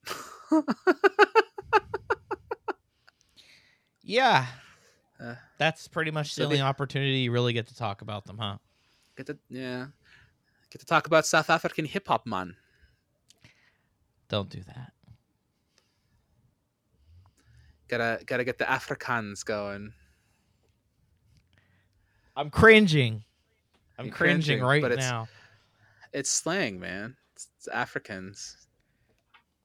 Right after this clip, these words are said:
Speaker 1: I don't speak it. I understand it, though.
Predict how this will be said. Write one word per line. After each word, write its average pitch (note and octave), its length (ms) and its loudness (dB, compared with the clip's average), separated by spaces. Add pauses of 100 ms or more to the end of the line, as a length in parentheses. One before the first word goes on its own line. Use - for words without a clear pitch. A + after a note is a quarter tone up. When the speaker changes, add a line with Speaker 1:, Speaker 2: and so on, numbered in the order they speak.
(480)
Speaker 1:
I B2+ 100 -2
don't A2 160 -6
speak F#2 320 -10
it. F2+ 140 -10 (1300)
I C3+ 80 -2
understand G2+ 480 -6
it, - 140 -12
though. F2 260 -8